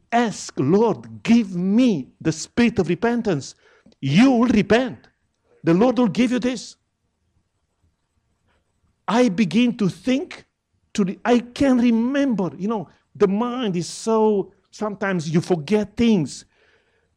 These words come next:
But those moments when I hurt the heart of somebody, the Lord somehow kept in my mind, and they are, I'm still suffering anytime almost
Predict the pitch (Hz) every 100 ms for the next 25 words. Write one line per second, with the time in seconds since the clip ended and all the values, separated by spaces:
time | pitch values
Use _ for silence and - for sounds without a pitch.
0 | - 117 117 113 247 269 196 226 240 233
1 | 196 120 - - - _ _ _ - 139
2 | 143 143 135 - 196 226 233 226 - -
3 | 160 143 156 - - 220 208 208 - 160
4 | 127 - - 226 208 156 123 113 _ _
5 | _ _ _ _ - 143 165 208 202 -
6 | - 196 196 - 170 139 - - - 226
7 | - _ - _ _ _ _ _ _ _
8 | 139 135 147 202 214 190 208 240 233 -
9 | _ _ 165 156 170 156 - _ _ _
10 | - 156 - - 196 156 - 190 165 160
11 | 156 - 165 156 165 156 151 147 143 143
12 | 135